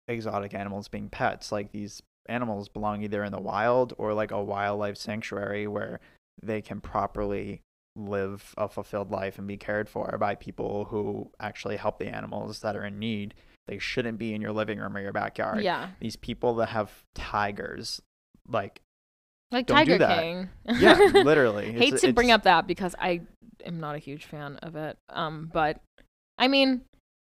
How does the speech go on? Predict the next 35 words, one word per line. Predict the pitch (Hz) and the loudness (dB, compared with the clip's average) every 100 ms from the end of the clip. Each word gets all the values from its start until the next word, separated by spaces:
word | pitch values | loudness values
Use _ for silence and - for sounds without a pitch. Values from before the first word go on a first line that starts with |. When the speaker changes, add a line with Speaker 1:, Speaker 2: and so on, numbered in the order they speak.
| _ _ _ | _ _ _
Speaker 2:
the | 254 | 8
way | 349 | 10
it | 381 - | 8 4
frames | 233 226 240 | 2 4 4
it | 277 262 | 4 6
isn't | 262 294 269 | 4 2 4
good, | 277 254 208 | 4 4 4
but, | 220 208 | 4 6
like, | 190 175 180 - _ _ _ _ _ - _ _ | 6 6 2 -10 _ _ _ _ _ -20 _ _
you | 202 262 311 | -4 4 4
can | - 330 233 | 4 0 0
sort | - 294 247 | -2 2 2
of | 226 | 2
see | 247 208 | 0 -2
in | |
the | 185 | 2
documentary | 165 160 175 139 170 185 175 | 2 2 -4 -8 -4 -2 0
that, | 165 - | -2 0
like, | 151 - - | -4 -4 2
they | 392 | 4
shouldn't | - 349 226 | 4 0 -2
be | |
keeping | 220 180 160 160 | -4 -6 -10 -10
these | 151 | -12
tigers. | - - - | -12 -14 -4
Speaker 1:
They | 123 | -4
should | - 113 | -2 -6
not | - | -6
be. | - - 254 | -8 -6 0
So | 277 120 349 - 320 - | 4 6 6 4 0 0
Speaker 2:
<laughs> | 277 - 392 | -2 -2 2
Speaker 1:
that's | - - | 4 4
sort | 139 131 | 4 6
of | 131 117 - - _ _ | 4 2 -6 -18 _ _
the, | 131 120 117 113 110 110 107 | -14 0 4 6 4 2 0